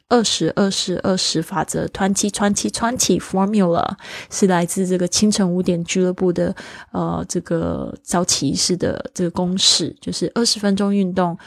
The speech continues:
二十分钟做内省的工作，二十分钟做这个就是成长的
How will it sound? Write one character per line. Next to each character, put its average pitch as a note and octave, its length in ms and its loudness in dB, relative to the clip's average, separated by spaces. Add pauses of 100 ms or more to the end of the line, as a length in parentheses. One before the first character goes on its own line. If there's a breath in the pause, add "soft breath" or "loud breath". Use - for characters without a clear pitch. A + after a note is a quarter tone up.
(160 loud breath)
二 B3+ 100 6
十 G3+ 160 0
分 G3+ 160 0
钟 G3+ 180 0
做 G3+ 180 2
内 G3 240 4
省 E3 240 -2
的 E3 120 -4
工 F3 220 -2
作， F3+ 280 -2 (280 loud breath)
二 B3 120 6
十 A3 160 0
分 F#3+ 200 2
钟 F#3+ 280 0
做 F3+ 280 0
这 F3 140 -2
个 E3+ 220 2 (340 loud breath)
就 - 140 -6
是 F3 340 0
成 F#3 260 0
长 - 280 -2
的 - 240 -4